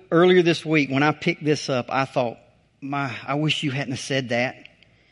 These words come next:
But by the end of the week, God, I was so glad you said it. Because how does anybody ever gonna know they're self-deceived if you didn't tell them?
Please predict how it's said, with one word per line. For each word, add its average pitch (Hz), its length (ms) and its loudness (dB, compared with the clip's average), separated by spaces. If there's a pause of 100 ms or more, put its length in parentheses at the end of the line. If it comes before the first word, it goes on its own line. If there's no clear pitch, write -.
(1120)
But 127 140 -12
by 156 180 4
the 156 140 6
end 165 100 6
of 147 60 2
the 135 60 0
week, 131 220 0
God, 131 180 4
I 131 100 0
was 117 120 -8
so 151 260 -2
glad 131 400 2
you 117 80 -6
said 104 280 -10
it. 117 120 -18 (840)
Because 143 300 -4
how 170 240 2
does 156 260 -2
anybody 143 680 2
ever 147 240 2
gonna 151 260 2
know 135 300 2
they're 117 120 -6
self-deceived 123 880 -6
if 107 140 -12
you 113 100 -6
didn't 110 220 -6
tell 104 220 -8
them? 95 100 -18